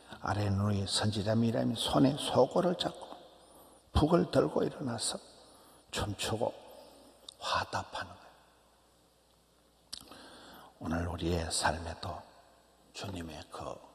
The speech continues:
인도하심, 주님의 그 손길을 묵상하고, 화답하고, 나누고, 공감하고, 은혜 받는 게 공감하는 거예요.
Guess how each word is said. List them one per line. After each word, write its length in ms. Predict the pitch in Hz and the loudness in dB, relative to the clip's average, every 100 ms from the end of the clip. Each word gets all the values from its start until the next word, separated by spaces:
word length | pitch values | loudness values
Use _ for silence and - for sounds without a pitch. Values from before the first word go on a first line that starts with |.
| - | -14
인도하심, 560 | 120 107 95 71 - - - - | -10 -6 -4 -4 -6 -8 -16 -18
주님의 440 | - 101 85 73 69 | -12 -10 -10 -12 -14
그 100 | - | -12
손길을 560 | - - 90 - 69 76 - - | -10 -8 -10 -10 -12 -12 -16 -14
묵상하고, 600 | 98 - 98 85 - - - - - - - - - - | -8 -4 -2 -4 -8 -12 -18 -20 -20 -20 -20 -20 -20 -8
화답하고, 720 | - - - - - - - - - | -6 -4 -6 -6 -10 -10 -14 -20 -10
나누고, 600 | - - 92 87 - - - - - - - - - - - - _ _ | -4 -2 -2 -8 -10 -14 -16 -20 -20 -20 -20 -20 -20 -20 -20 -20 _ _
공감하고, 800 | - 107 98 - - - - - - - _ _ _ - | -8 -8 -6 -6 -6 -10 -12 -16 -20 -20 _ _ _ -4
은혜 220 | 151 147 113 | 4 4 4
받는 360 | 98 101 104 | 0 -2 -4
게 100 | 87 | -6
공감하는 600 | - - 92 80 - - | -6 -6 -6 -8 -10 -12
거예요. 160 | - | -14